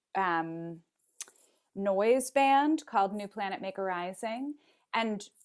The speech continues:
you know, had these other more melodic songs.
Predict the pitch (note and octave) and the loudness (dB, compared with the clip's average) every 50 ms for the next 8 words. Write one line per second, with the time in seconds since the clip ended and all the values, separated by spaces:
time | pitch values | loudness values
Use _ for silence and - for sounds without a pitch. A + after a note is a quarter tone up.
0 | _ - - - - G#4+ G4+ B3 A#3+ A#3+ D4 C4+ A3+ A3 C#4 C4+ C4 - - A#3 | _ -18 -4 0 2 4 4 4 4 6 4 2 4 2 0 0 0 0 2 4
1 | B3 B3+ B3 A#3+ A3+ A3+ A3+ G#3 G#3+ G3 G#3 A#3+ B3+ B3 B3 C4 C4+ C4+ C4+ D4 | 4 4 4 4 4 2 2 0 -4 -4 -2 0 2 4 4 4 4 4 2 2
2 | E4+ G#4 A#4 G4 D#4 A#3 F#3 F#3 - - - - - - - - G3+ E3+ D3+ D#3 | 4 4 4 4 4 2 0 -2 -4 -8 -14 -14 -12 -8 -4 -2 0 0 0 -2
3 | E3 G3 B3 C#4+ D#4 E4+ - - - | -2 -4 -4 -4 -4 -6 -8 -10 -14